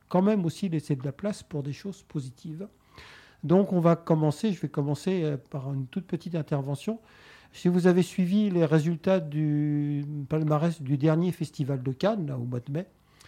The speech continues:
c'est un cinéaste iranien qui s'appelle Jafar Panahi qui a eu la Palme d'Or. Euh, son film s'appelle Un simple accident.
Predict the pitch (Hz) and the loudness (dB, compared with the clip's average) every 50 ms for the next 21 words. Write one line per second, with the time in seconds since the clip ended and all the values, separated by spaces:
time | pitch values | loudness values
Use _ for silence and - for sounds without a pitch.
0 | - - _ - - 143 - 151 139 - - 190 185 180 170 170 180 165 - - | -20 -20 _ -10 -8 -4 -2 -2 -2 -2 -2 -2 0 2 2 2 0 -2 -4 -10
1 | - - - 151 - - 202 196 175 175 165 151 147 156 185 220 - - - 143 | -10 -8 -6 -6 -2 -2 0 2 2 2 2 2 2 0 0 -4 -8 -14 -18 -12
2 | - 139 127 - - 143 131 127 131 117 165 165 - - 165 151 - - _ - | -10 -10 -8 -4 -4 -4 -4 -4 -2 -2 -2 -2 -2 -2 -4 -4 -4 -8 _ 2
3 | 208 202 175 151 143 143 180 214 - _ _ _ _ _ - - 156 143 139 143 | 2 2 4 2 0 -2 -4 -8 -12 _ _ _ _ _ -6 -2 0 0 0 0
4 | 139 139 147 - 196 156 147 151 139 135 127 120 117 - 156 151 143 127 131 127 | -4 -6 -8 -6 -6 -4 -2 -2 -2 -4 -6 -8 -4 -2 0 0 0 0 -2 -2
5 | 147 190 277 320 302 - - _ _ _ _ - - - - - - - - _ | -2 0 0 0 -2 -4 -8 _ _ _ _ -20 -20 -20 -20 -20 -20 -20 -12 _
6 | - 151 147 147 135 - - 147 139 - - - 185 180 165 160 143 139 139 143 | 0 2 4 2 2 2 0 -2 -2 -2 -2 -2 -2 0 2 2 2 2 2 0
7 | 135 127 - - 139 - - 147 135 139 - - 147 131 131 127 - - - 185 | -2 -2 -2 -4 -2 0 0 0 -2 -2 -4 -8 -6 -6 -4 -6 -2 2 4 4
8 | 214 180 - 151 143 - - - - 139 - 240 330 359 | 4 2 0 -2 -4 -4 -4 -8 -6 -4 -4 -4 -4 -6